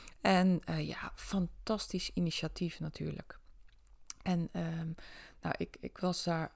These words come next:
op uitnodiging van Eelco de Boer. Ehm, ik volg een coachingsprogramma van hem en, eh, had een uitnodiging gekregen om daarheen te komen. Had zelf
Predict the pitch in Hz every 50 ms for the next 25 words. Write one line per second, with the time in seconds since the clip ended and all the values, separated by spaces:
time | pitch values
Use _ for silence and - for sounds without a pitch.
0 | - - - 170 - - - 196 214 202 196 190 180 175 170 - 175 165 - -
1 | 151 165 175 170 170 156 - - 165 165 160 156 196 226 247 294 339 - - -
2 | - 190 180 180 175 175 170 170 170 165 - - - - - - - - - -
3 | - - - 180 - - - 170 165 - 160 156 - - - 208 220 214 - -
4 | 208 196 - - - 190 180 - 190 185 185 180 170 - 175 170 165 170 175 170
5 | 165 170 - - 175 165 160 160 160 160 160 160 160 160 156 - - - - -
6 | - - - - - - - - - - - - - - - - - - - 180
7 | 180 - - - - - 143 - 175 190 190 196 202 190 175 175 - 185 170 -
8 | - - - 185 175 175 - 170 165 165 160 156 165 175 190 185 - - 202 196
9 | 185 196 190 190 214 233 226 - - 277 285 294 - -